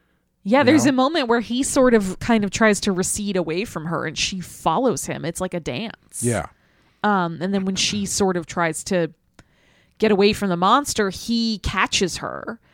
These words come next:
Speaker 1: and, like, places her on a seat and sits, sits next to her, and she's, like, very fixated on him.
Speaker 2: Yeah.
Speaker 1: Yeah.
Speaker 2: Yeah,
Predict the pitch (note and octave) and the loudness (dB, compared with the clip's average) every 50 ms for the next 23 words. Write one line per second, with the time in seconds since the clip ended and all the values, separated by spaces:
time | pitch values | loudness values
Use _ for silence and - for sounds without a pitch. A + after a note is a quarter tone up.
0 | _ _ - F#3+ G3 F#3+ F#3 - - _ - - G3+ G3+ A3 G3+ - A3+ G3+ D#3+ | _ _ -6 -6 -6 -4 -6 -8 -6 _ -4 0 0 0 0 0 -2 -4 -4 -4
1 | - - G#3 G3 F#3 E3+ E3+ E3 - - _ F#3 F#3 F3 F3 E3+ D#3+ D#3+ D#3+ E3 | -2 -2 0 0 2 0 0 -2 -6 -6 _ -6 -4 -4 -4 -4 -6 -6 -10 -12
2 | - - _ _ _ _ _ - E3+ - - B3 C4+ A3 - - - _ - - | -16 -20 _ _ _ _ _ -10 -8 -6 -6 -6 -8 -8 -12 -18 -10 _ -8 -8
3 | - - _ _ _ _ _ _ - F#3 - - A3 - - - - - - - | -8 -12 _ _ _ _ _ _ -14 -10 -6 -6 -6 -6 -6 -12 -16 -14 -10 -4
4 | - A3+ G#3+ - F#3+ F#3+ G#3 - - - - F3 E3+ D3 C#3+ A#2+ D3 D3 - - | -2 -2 -2 -2 -4 -4 -4 -4 -4 -6 -6 -6 -6 -6 -8 -8 -6 -4 -4 -4
5 | - G#3+ G#3+ A3 F#3 G3+ F3 - - E3 D#3+ F3 G#3 A#3 F#3 - - G3 - - | -4 -4 -6 -4 -2 -2 -4 -4 -6 -8 -4 0 0 0 0 -2 -6 -10 -10 -10
6 | - - C3+ - - - - - F3 F3 E3 F3 - - - - - A2+ G#2+ G2 | -10 -10 -10 -10 -12 -14 -12 -12 -8 -8 -8 -8 -8 -12 -16 -12 -8 -4 -4 -4
7 | E2 - - _ _ - F#3 F#3+ - - - _ _ _ _ _ _ _ _ - | -4 -6 -10 _ _ -6 -4 -4 -4 -6 -10 _ _ _ _ _ _ _ _ -12
8 | G#2 G2 F2+ | -10 -10 -10